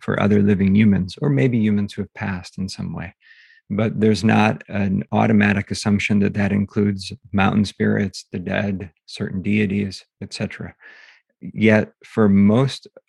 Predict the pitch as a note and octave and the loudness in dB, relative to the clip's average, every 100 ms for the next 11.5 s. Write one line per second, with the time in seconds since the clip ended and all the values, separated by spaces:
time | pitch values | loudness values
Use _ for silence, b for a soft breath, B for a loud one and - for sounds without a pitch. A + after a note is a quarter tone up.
0 | - G2 F#2 F2 - A2+ A2+ G#2 G#2 - | -8 -6 -6 -4 -2 2 4 2 -4 -10
1 | G2 G2 G2+ G#2 - G#2 G2+ F#2+ F#2 G#2 | -4 0 2 0 -2 -6 -2 -4 -4 -6
2 | A#2 - F#2+ F#2 G2+ b b b b b | -8 -8 -8 -8 -10 b b b b b
3 | _ - G2+ G2+ G#2+ G#2+ G2 G2+ A2 A2 | _ -10 -4 -2 0 0 0 -2 2 2
4 | G2+ - G2+ - G#2+ - G2 G2 F#2+ G2 | 2 -2 -6 -4 -4 -2 -2 -2 -2 -2
5 | G2 G2+ G#2 G2+ F#2+ G2 _ _ _ G#2+ | 0 2 4 2 0 -6 _ _ _ -8
6 | E2+ G#2 C3 - F2+ F#2+ - G#2+ G2+ G#2+ | -2 -2 -2 -6 -8 -8 -10 -4 0 2
7 | G#2+ G#2 G2+ G2+ G#2+ - G#2 G2 G2 G2+ | 4 4 2 0 -2 -2 -4 -2 -2 -2
8 | G2 G2 G2 - A2 G#2 G2+ _ b b | 0 0 -2 -2 -4 -4 -6 _ b b
9 | b b G#2 G2+ - A2 A2 G2+ - G2 | b b -6 -4 -2 0 0 -2 -6 -6
10 | G2+ - G#2 G#2 G#2 G#2+ A2 G#2+ G#2+ G2+ | -6 -6 -2 0 0 -2 -2 0 0 -2
11 | - G2 F#2+ A2 G#2+ | -6 -8 -4 -6 -8